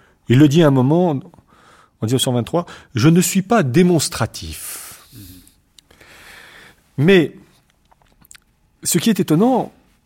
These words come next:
c'est la façon dont finalement, dans ses propres textes philosophiques, Bergson va mobiliser des éléments biographiques.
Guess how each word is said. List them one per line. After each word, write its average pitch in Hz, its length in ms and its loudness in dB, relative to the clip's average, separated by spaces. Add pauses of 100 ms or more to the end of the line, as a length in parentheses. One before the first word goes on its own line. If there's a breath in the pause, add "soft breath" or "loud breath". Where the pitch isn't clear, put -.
(440)
c'est - 260 0
la 151 100 4
façon 165 460 -2
dont 170 140 -2
finalement, 175 760 -2 (220)
dans 240 380 0
ses - 180 0
propres - 460 -6
textes - 560 -8
philosophiques, 113 840 -12 (720)
Bergson 190 600 0
va 139 380 -2
mobiliser 143 840 0
des 104 180 -6
éléments 101 320 -6
biographiques. - 720 -14